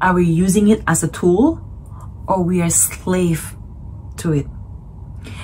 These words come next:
If you're not careful in how we use it, it can destroy our identity and even our personality. Research has, research has gathered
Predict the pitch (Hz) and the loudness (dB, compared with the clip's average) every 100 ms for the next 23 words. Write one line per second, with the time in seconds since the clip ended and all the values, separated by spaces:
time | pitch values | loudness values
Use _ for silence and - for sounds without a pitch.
0 | - 190 185 269 370 370 - - 190 208 | -6 0 4 4 4 -2 -4 -2 0 0
1 | - - 160 - - - - - - - | -4 -4 -4 -8 -12 -14 -16 -14 -14 -14
2 | - 190 175 - 220 285 240 170 180 180 | -2 2 2 2 4 8 8 6 2 2
3 | 160 143 - - - 202 220 185 165 - | 2 0 -6 -6 -4 2 4 6 4 2
4 | - - 202 - 151 160 156 165 202 233 | -2 0 2 4 2 2 2 2 4 2
5 | 233 285 330 - - - - 170 165 - | 6 4 4 -2 -14 -12 -8 -2 0 -2
6 | - - - - 220 208 165 160 160 156 | -10 -12 -12 4 6 8 6 2 0 0
7 | - 165 - 160 160 160 160 156 - - | 0 -2 0 0 0 0 -2 -4 -6 -12
8 | - - - - - - - - 247 262 | -12 -12 -12 -12 -12 -14 -12 0 4 6
9 | 339 269 202 156 - - 226 262 - 160 | 4 2 4 2 0 2 6 8 6 2
10 | 151 - - - 175 147 165 170 151 156 | 2 -2 -4 0 2 4 4 4 4 2